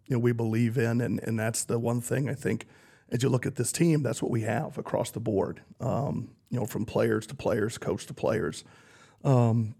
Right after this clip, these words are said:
just trusting in each other, trusting in this, uh, journey that we were on together. And,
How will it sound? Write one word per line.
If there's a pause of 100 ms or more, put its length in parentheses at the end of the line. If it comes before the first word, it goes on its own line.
(140)
just
trusting
in
each
other,
trusting
in
this,
uh, (440)
journey
that
we
were
on
together. (180)
And,